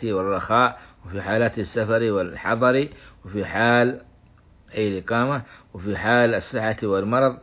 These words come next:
وإلى القبلة وإلى غيرها من الجهات في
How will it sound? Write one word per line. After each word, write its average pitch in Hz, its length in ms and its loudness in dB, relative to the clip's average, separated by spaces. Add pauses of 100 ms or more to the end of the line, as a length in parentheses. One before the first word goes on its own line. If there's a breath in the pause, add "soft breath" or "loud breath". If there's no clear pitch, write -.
(340 loud breath)
وإلى 113 360 4
القبلة 117 720 -2
وإلى 104 340 0
غيرها 113 440 0
من 107 120 -2
الجهات 101 440 -4
في 104 400 -4